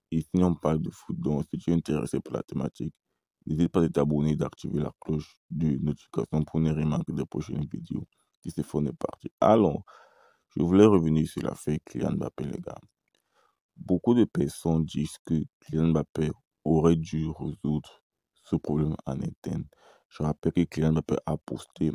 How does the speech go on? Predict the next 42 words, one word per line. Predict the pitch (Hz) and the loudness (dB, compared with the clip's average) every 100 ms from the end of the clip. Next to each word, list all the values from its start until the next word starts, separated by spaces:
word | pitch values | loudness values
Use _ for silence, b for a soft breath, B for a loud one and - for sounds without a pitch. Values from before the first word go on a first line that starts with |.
| - _ _ - | -6 _ _ -4
un | - | 2
message | 82 73 76 78 | 2 2 -2 -4
sur | - 78 | -4 -8
Instagram. | - - 78 - 95 95 - _ _ _ _ _ _ _ | -4 -4 -4 -2 -2 -4 -12 _ _ _ _ _ _ _
Le | - 78 | -2 -2
P | - 92 | 4 6
S | 90 | 6
G | 87 | 4
a | - 80 | 0 -2
posté, | - 78 - - 80 - _ _ _ _ _ _ _ - | -4 -10 -6 -2 -2 -4 _ _ _ _ _ _ _ 0
avant | - 92 | 4 4
que | 95 107 | 4 2
Kylian | 95 85 92 | 0 2 2
Mbappé | 90 | 4
ne | 82 | 0
poste, | 76 - 82 90 87 - _ - | 0 -4 -4 -2 -2 -4 _ -2
euh, | 76 76 - - | 0 0 -2 -2
son | 76 | 0
message | 76 76 80 | 0 -2 -4
sur | 80 80 | -4 -6
Instagram, | - - 82 82 - b b b - | -4 -6 -2 -4 -4 b b b -8
le | 76 | -6
P | - 90 90 | 4 6 6
S | |
G | 87 82 | 4 -2
a | - 80 | 0 -2
posté | - 80 - 80 78 - - | -2 -6 -4 -2 -2 -4 -4
une | 87 85 | 0 2
vidéo | 80 76 82 85 82 - | 0 0 2 2 0 -4
marketing | 76 - 76 - 82 85 82 b b b b _ _ | -4 -4 -8 -4 0 0 -2 b b b b _ _
pour | 90 | 2
la | 87 | 4
saison | 82 78 80 | 4 2 0
prochaine, | - - - - | 0 -8 -8 -8
et | - | -8
cetera. | - - - - - _ _ | -10 -8 -10 -10 -14 _ _
Et | 82 | -2
cette | - 98 | 0 0
vidéo | 90 82 | 0 0
n'a | 85 87 | 0 2
pas | 85 | 0
plu | - - | 0 -4